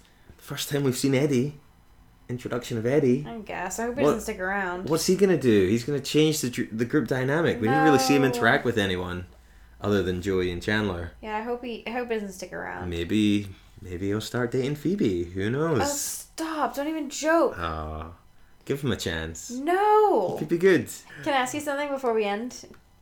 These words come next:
Speaker 1: Uh,
Speaker 2: Is this gonna be recorded forever?
Speaker 1: No.
Speaker 2: Will you kill that spider in the corner?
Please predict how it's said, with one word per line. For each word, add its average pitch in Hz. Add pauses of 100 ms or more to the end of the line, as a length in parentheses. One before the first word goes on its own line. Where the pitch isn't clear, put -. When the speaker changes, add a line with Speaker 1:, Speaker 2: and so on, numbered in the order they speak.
Speaker 1:
Uh, -
Speaker 2:
Is 190
this 87
gonna 220
be 208
recorded 196
forever? 196
Speaker 1:
No. 73 (680)
Speaker 2:
Will 220
you 214
kill 226
that 226
spider 196
in 190
the 202
corner? 214